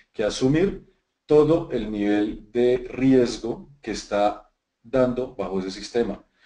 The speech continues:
Por eso es que es muy importante que cuando ustedes contraten la persona que les va a diseñar el sistema, asegúrense que sea una persona que tenga la competencia.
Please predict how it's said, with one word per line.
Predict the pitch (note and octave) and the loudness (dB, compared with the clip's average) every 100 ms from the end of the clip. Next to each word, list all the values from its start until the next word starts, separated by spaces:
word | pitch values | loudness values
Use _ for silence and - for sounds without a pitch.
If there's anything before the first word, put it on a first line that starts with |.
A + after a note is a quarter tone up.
| _ _ | _ _
Por | A2 A#2 | 0 2
eso | A#2+ G2+ | 0 -4
es | G#2 - | -10 -6
que | |
es | B2 | 0
muy | C3+ | 2
importante | C#3 B2+ A2+ G#2 | 4 2 -2 -6
que | A2+ G2+ | -6 -4
cuando | G2 F#2+ | -4 -4
ustedes | F#2+ A2 A2+ | -2 -4 -2
contraten | B2 G2 G#2 G#2 G2+ | -6 -4 -2 -2 -2
la | F2+ - | -6 -6
persona | F#2 - D3 C3 | -8 -4 -2 -2
que | |
les | G2 F#2+ | -4 -4
va | |
a | F#2+ | -6
diseñar | A2+ G2+ F#2 | -6 -6 -6
el | G2+ | -8
sistema, | G#2 - G2 D3 - - - | -10 -8 -6 -8 -12 -20 -16
asegúrense | - F#2+ F#2 G2 A#2 B2 | -10 -6 -6 -4 -4 -4
que | G2+ | -4
sea | G2 | -4
una | G#2+ | -6
persona | G#2+ G2 F#2+ | -6 -6 -6
que | G2 | -8
tenga | G2 F#2+ G2+ | -8 -4 -2
la | G2+ G2+ | -2 -4
competencia. | G#2 F#2+ G#2 G#2+ A2 - | -8 -6 -6 -6 -8 -12